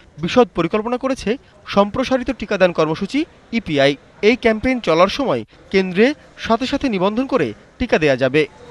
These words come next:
পরিকল্পনা অনুযায়ী প্রতিটি ইউনিয়ন পরিষদ কার্যালয়ে টানা তিন দিন টিকা দেয়া হবে। সকাল আটটা থেকে শুরু করে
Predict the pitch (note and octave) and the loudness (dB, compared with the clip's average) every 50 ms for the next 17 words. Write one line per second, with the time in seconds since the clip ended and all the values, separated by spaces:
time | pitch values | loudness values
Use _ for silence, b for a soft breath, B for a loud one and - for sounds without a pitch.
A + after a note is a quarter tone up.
0 | - - - - - - - - - - - - - - - - - - - - | -20 -20 -20 -20 -20 -20 -20 -20 -20 -20 -20 -20 -20 -20 -20 -20 -20 -20 -20 -20
1 | - - - - - _ _ _ _ _ _ _ - G3+ G#3 A3+ - C4 B3+ B3+ | -20 -20 -20 -20 -20 _ _ _ _ _ _ _ 0 0 2 2 2 0 0 2
2 | C4+ C4+ C4 B3 C4 B3 C4 G#3 F3+ A#3 C#4 - _ _ _ - A3+ - C#4 B3 | 0 0 0 0 -2 0 0 0 0 -2 -4 -8 _ _ _ -4 -2 -2 -2 -4
3 | C4+ B3+ F3 F#3+ F#3 G3+ A3 A#3+ A#3+ A3+ B3 A3+ - B3+ G3 - F3 D#3+ D3+ D3+ | -4 -4 -4 -6 -4 -2 -2 -4 -4 -4 -6 -4 -4 -4 -4 0 0 0 2 2
4 | G#3+ A#3+ A#3 F3+ B2+ A2 G#2+ - _ _ _ _ - G3 G3+ G#3+ A#3+ A#3 - A3 | 2 2 2 0 -2 -4 -8 -12 _ _ _ _ -2 0 0 0 0 -2 -2 -6
5 | A3 A#3+ B3+ B3+ A3 A3 B3 B3+ _ _ _ - A#3 - F#3 D#3 D3 C#3 C3+ B2+ | -6 -4 -4 -4 -4 -6 -8 -12 _ _ _ -8 -4 -2 -2 0 0 0 0 0
6 | C#3 C#3 D#3+ D#3 D#3 _ _ _ _ _ _ - - G3 - A3+ A#3 A#3 - D#3+ | 0 0 0 -2 -2 _ _ _ _ _ _ -6 -6 -2 0 0 0 2 2 -2
7 | E3+ - - A#3+ B3 B3 C#4+ B3 - - A#3 B3+ - - F#3 G#3 C#4+ | -2 -2 -4 -6 -4 -6 -6 -8 -6 -6 -6 -2 -2 0 0 0 -2